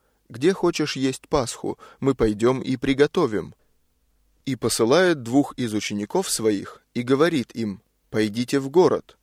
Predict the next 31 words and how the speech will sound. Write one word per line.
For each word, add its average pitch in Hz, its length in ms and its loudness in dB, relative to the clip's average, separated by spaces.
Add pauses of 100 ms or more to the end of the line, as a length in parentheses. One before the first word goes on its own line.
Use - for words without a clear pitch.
(120)
и 110 80 -6
встретится 160 640 -2
вам 127 180 2
человек, 107 680 -2
несущий 160 560 -4
кувшин 120 500 -4
воды. 123 380 -2 (520)
Последуйте 120 640 -2
за 139 160 2
ним, 113 320 -4 (340)
и 131 80 -4
куда 131 360 6
он 117 180 2
войдет, 110 500 0 (200)
скажите 147 520 0
хозяину 127 640 2
дома 151 340 4
того: 117 400 0 (400)
'Учитель 123 460 -4
говорит: 131 480 4 (280)
где 113 280 -4
комната, 151 500 2
в - 80 -16
которой 123 400 0
бы 113 160 -2
мне 110 220 -2
есть 110 340 -6
Пасху 139 600 0
с - 100 -8
учениками 139 640 -2
моими?' 113 540 -4